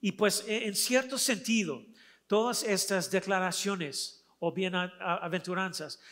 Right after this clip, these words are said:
están relacionadas con nuestra fe salvadora en Cristo Jesús, pero también son cualidades de carácter que deben ser cada vez más evidentes en los seguidores de Cristo.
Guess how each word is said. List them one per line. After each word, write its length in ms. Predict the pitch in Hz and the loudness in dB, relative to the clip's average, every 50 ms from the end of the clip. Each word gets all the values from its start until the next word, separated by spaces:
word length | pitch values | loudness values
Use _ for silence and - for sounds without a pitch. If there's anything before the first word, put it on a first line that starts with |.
| - - - | -20 -14 -4
están 560 | - 190 175 - - - 220 220 226 220 214 | -2 0 2 2 2 2 0 0 0 0 0
relacionadas 1120 | 202 202 202 202 202 180 - - 190 180 185 220 226 208 175 156 151 156 156 - - - - - _ _ _ | 0 2 4 4 4 2 2 0 -2 -2 0 2 2 2 4 2 0 0 -2 -4 -6 -8 -16 -20 _ _ _
con 320 | - - - - 190 180 190 | -12 -4 0 0 0 2 0
nuestra 440 | 190 190 202 190 - - 185 180 | 0 2 2 2 0 0 -2 -4
fe 440 | 156 - - - 208 220 233 240 247 | -6 -6 -6 -2 2 2 4 4 2
salvadora 920 | 233 - - 196 190 180 175 170 180 175 175 180 196 202 202 202 202 196 - - - - _ | 0 -2 0 0 -2 -2 -2 -2 -2 -2 -2 0 0 0 0 0 -2 -4 -10 -16 -20 -20 _
en 200 | - 170 170 165 | -6 -6 -6 -6
Cristo 420 | 165 - - 190 180 - - 185 180 | -8 -6 -4 -4 -2 -2 -4 -6 -8
Jesús, 400 | 165 175 165 - 233 190 - - - - - - _ | -8 -6 -6 -4 -4 -6 -6 -10 -14 -20 -20 -10 _
pero 260 | - 202 196 196 196 | 2 4 4 4 4
también 840 | 202 208 196 190 165 180 240 294 277 220 202 196 - - - - _ | 2 -2 -4 -2 -2 -2 -2 0 0 0 0 -2 -4 -10 -20 -20 _
son 380 | - - - - 208 202 196 180 | -6 -4 -2 -2 -2 -2 -4 -2
cualidades 680 | - 214 214 196 190 185 180 208 214 220 214 190 - | 0 2 2 4 2 2 0 0 0 0 0 0 2
de 140 | 196 180 185 | 0 0 0
carácter 800 | - 190 185 175 208 240 226 - - 185 156 143 143 147 - - _ _ _ _ _ _ _ _ _ | 0 0 0 2 0 0 -2 -2 -4 -4 -4 -4 -6 -10 -14 -20 _ _ _ _ _ _ _ _ _
que 240 | - - 208 190 185 | 0 4 6 6 8
deben 280 | 170 196 220 247 285 - | 6 6 4 4 2 0
ser 460 | - - 202 196 190 196 196 - - | 2 2 4 4 2 2 -2 -6 -2
cada 300 | - 208 214 220 240 233 | 2 4 4 4 4 2
vez 300 | 208 202 208 190 - 175 | 0 0 0 0 0 0
más 300 | 190 185 185 175 - - - | 0 0 0 0 -2 -2 -2
evidentes 840 | 185 160 151 175 165 196 214 202 165 - 170 156 139 - - - - - - _ | -4 -2 -2 -2 0 0 0 -2 -2 -6 -6 -4 -4 -6 -6 -10 -14 -20 -10 _
en 220 | 180 185 185 185 | -4 -4 -2 -2
los 340 | 175 175 175 - - - - | -2 -2 -2 -4 -4 -4 -2
seguidores 640 | - - 175 160 175 175 160 156 156 170 160 - | -2 0 -2 -2 -2 -4 -4 -4 -4 -2 -4 -4
de 100 | - 175 | -4 -6
Cristo. 460 | - - 214 214 185 - - - - | -8 -10 -8 -6 -4 -2 -4 -4 -6